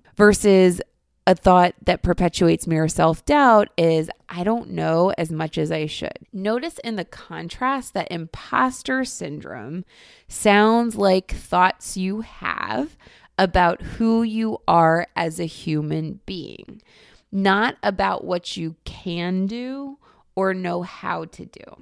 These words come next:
Here are two other important things to know about imposter syndrome, again, so we can start to understand what it really is, which is the first step to learning how to manage it. Point two,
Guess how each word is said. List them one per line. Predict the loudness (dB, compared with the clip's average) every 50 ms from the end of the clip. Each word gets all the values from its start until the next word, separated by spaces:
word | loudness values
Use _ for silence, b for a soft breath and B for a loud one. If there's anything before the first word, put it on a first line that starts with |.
| _ _ _
Here | -8 -4 -4 -2 0 0
are | -2 -2
two | -4 -8 -10 -6 -4 -2 -2 -2 -2 -2 0 0
other | 2 2 2 2 0
important | 0 -2 -6 -8 -10 -10 -8 -10 -10 -10
things | -10 -10 -10 -10 -10 -12
to | -10 -10
know | -8 -6 -6 -6 -6 -4 -4 -6 -6 -8
about | -10 -10 -8 -8 -8 -10
imposter | -12 -16 -16 -12 -10 -8 -8 -8 -10 -12 -14 -16
syndrome, | -16 -16 -18 -18 -16 -18 -18 -16 -16
again, | -16 -16 -18 -14 _ -8 -6 -6 -6 -6 -8
so | -10 -8 -8 -8
we | -8 -8 -8
can | -10 -12 -12
start | -12 -12 -10 -8 -6 -8 -8 -8
to | -12 -14
understand | -12 -8 -6 -4 -2 -2 -2 -2 -4 -4 -4 -4 -4
what | -2 0 2 2 4 4
it | 4 2 2
really | 0 0 2 2 2 2 2 0 -2 -4 -6 -8 -10 _ -8
is, | -8 -6 -4 -4 -4 -4 -4 -6 -10 -14 B B B B B -6
which | -4 -4 -4 -4
is | -4 -4 -4
the | -4 -4
first | -6 -6 -8 -6 -4 -4 -4 -6 -8
step | -8 -6 -6 -6 -6
to | -8 -10 -8
learning | -8 -8 -8 -8 -8 -8 -10 -14 -16 -18
how | -14 -10 -8 -8 -8
to | -10 -12 -14 -14
manage | -12 -10 -8 -8 -8 -8 -10 -12 -14 -16
it. | -16 -18 -18 _ _ _ -4
Point | 0 2 2 2 2 -2 -8 -10
two, | -4 -2 0 0 2 0 0 -2 -4 -6